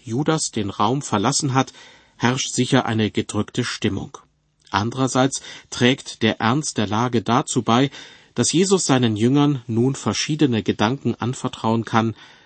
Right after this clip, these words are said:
die sozusagen eine besondere geistliche Aufnahmebereitschaft voraussetzen. Ich lese weiter ab Vers einunddreißig. Als Judas nun hinausgegangen war, spricht Jesus:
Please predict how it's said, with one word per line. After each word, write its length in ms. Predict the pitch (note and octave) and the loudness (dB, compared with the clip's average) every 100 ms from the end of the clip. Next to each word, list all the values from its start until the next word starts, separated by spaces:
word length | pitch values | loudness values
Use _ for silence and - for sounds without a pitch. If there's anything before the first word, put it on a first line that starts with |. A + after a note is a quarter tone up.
| _ - | _ -2
die 80 | |
sozusagen 680 | A#2+ E3+ - A#2+ A#2 B2 B2 G#2+ - - | 2 2 2 4 4 4 2 -4 -12 -4
eine 360 | A2+ G#2 G2 - | 0 0 -2 -2
besondere 540 | G2 G#2 B2+ B2 A#2+ | 0 2 2 2 0
geistliche 680 | G2+ G2+ - A#2+ A2 A#2+ - | 2 0 0 -4 -2 -2 0
Aufnahmebereitschaft 1200 | A2 G#2+ - F#2+ G2+ G2+ A2 G#2 G2+ - A2+ - | 0 0 -2 -4 -2 -4 -2 -2 -2 -2 -4 -4
voraussetzen. 840 | - B2 G#2+ F#2+ - G#2+ - C#3+ C3+ _ _ _ _ _ - - - - | -2 0 0 -2 -4 -6 -6 -12 -14 _ _ _ _ _ -20 -20 -16 -6
Ich 140 | B2 | 0
lese 280 | E3+ G3+ E3 | 2 4 4
weiter 280 | B2 C3+ - | 2 2 0
ab 160 | A#2+ - | -2 -2
Vers 300 | A#2 A#2 - | -4 -4 -4
einunddreißig. 920 | G#2 G#2+ A#2+ G#2 G2 F#2 - - - _ _ _ _ _ _ - | -4 -2 -4 -2 -4 -4 -8 -12 -16 _ _ _ _ _ _ -6
Als 240 | G#2 - | -6 -4
Judas 380 | C3 D3+ D3 - | -2 0 0 0
nun 180 | A#2+ D3+ | 0 0
hinausgegangen 920 | A2+ G#2 G#2 D3 - A#2+ G#2+ A#2 B2+ | 0 0 2 0 0 -2 0 0 2
war, 220 | B2+ C#3+ - - - - | 2 2 -4 -20 -20 -14
spricht 380 | - C3 C3 - | -2 0 2 2
Jesus: 500 | C3+ D#3 F3 - | 2 2 0 -2